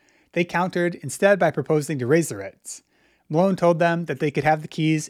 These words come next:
and raise the interest rates if they thought they could run the company better than him. They eventually backed down and gave T C I some room to breathe. To fund T C I's expansion, Malone courted companies with capital to invest in an interest in cable but no expertise.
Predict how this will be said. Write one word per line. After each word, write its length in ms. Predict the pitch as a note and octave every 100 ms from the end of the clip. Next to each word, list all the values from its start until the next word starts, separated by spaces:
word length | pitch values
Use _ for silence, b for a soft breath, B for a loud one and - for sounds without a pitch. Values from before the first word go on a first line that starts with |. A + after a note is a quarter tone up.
| -
and 140 | A#2+
raise 220 | C#3+ D#3+
the 100 | F3+
interest 280 | D3+ C#3+ C3+
rates 280 | C#3 C3 -
if 160 | -
they 180 | - C3+
thought 320 | C3 C3+ C3
they 80 | -
could 220 | - A#2
run 160 | C#3+ E3+
the 40 |
company 360 | E3+ D3 C#3+ D3
better 260 | B2+ B2+ B2+
than 160 | B2
him. 240 | A#2+ G2+ F#2+ _ b b b b
They 100 | -
eventually 360 | D#3 D#3+ D#3 C#3+
backed 280 | B2+ D#3+ -
down 320 | D3 C#3+ C#3
and 100 | -
gave 240 | C#3 C3 -
T 160 | -
C 180 | D3+ D#3
I 140 | C3
some 220 | C3+ C3 B2
room 140 | B2+
to 60 | A2+
breathe. 360 | A2+ G2+ G2+ _ _ _ _ _ _ _ _
To 80 | -
fund 340 | - F#3 F3+
T 240 | D#3+ F3 F#3
C 200 | - E3
I's 160 | D3
expansion, 640 | C#3 - E3+ E3+ - E3+ F3 b b b
Malone 180 | - D#3
courted 260 | D3+ D#3+ D3+
companies 420 | D3+ D3 D#3 D3
with 120 | C3
capital 400 | - D#3+ E3 G3
to 120 | F3+ F3
invest 440 | D3+ C#3 C#3+ -
in 100 | C3+
an 80 | C3+
interest 300 | F#3+ F3+ F3+
in 80 | F3
cable 380 | D#3 D3 D3 D3
but 160 | C3+
no 180 | A#2+ B2+
expertise. 760 | B2+ - - - B2 - -